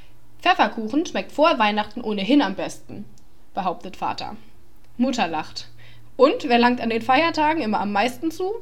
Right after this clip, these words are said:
fragt sie. „Schnipperle“, sagt Vater.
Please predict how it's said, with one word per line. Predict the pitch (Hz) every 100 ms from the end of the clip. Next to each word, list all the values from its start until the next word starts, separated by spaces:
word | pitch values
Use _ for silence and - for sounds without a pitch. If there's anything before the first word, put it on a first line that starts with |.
| - - -
fragt | 311 302
sie. | 359 415 - - - - - - -
„Schnipperle“, | - 480 392 190 156 - - - -
sagt | - 135
Vater. | - 135 160